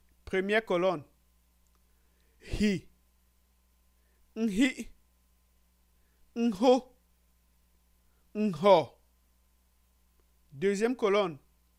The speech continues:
Nhe. Nhi. Nho. Nhu. Troisième colonne. Nhu. Nhu.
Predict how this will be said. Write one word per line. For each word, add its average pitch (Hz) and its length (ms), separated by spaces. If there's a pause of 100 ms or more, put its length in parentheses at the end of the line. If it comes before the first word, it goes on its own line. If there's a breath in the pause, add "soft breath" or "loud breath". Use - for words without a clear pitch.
(760)
Nhe. 226 560 (1500)
Nhi. 269 500 (1500)
Nho. 196 460 (1500)
Nhu. 208 480 (1800)
Troisième 208 400
colonne. 190 440 (1300)
Nhu. 240 500 (1500)
Nhu. 196 680